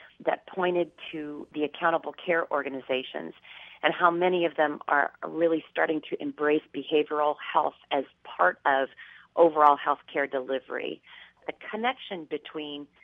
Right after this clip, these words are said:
behavioral health and, and physical health issues is huge. People who are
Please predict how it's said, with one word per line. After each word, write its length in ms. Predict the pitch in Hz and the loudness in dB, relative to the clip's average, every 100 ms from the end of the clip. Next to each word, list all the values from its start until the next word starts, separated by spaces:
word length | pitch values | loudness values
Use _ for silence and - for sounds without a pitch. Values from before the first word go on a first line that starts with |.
| _ _ _ - | _ _ _ -18
behavioral 520 | 151 196 185 160 156 | -8 -4 -2 -2 -2
health 200 | - 147 - | 0 -2 -4
and, 80 | 135 - | -12 -8
and 180 | 135 131 _ | -10 -10 _
physical 400 | 247 262 269 160 | -4 -2 -4 -6
health 300 | 151 143 131 - - | -4 -2 -4 -6 -12
issues 500 | 131 - 131 123 123 _ _ | -12 -12 -12 -14 -16 _ _
is 220 | 196 196 185 - - - - - | 0 0 -2 -18 -20 -20 -16 -6
huge. 600 | 240 240 165 - - - - _ | -4 -4 -6 -6 -8 -8 -20 _
People 280 | - 208 202 | -10 -8 -8
who 240 | - 208 - | -6 -6 2
are 280 | 165 165 | 4 4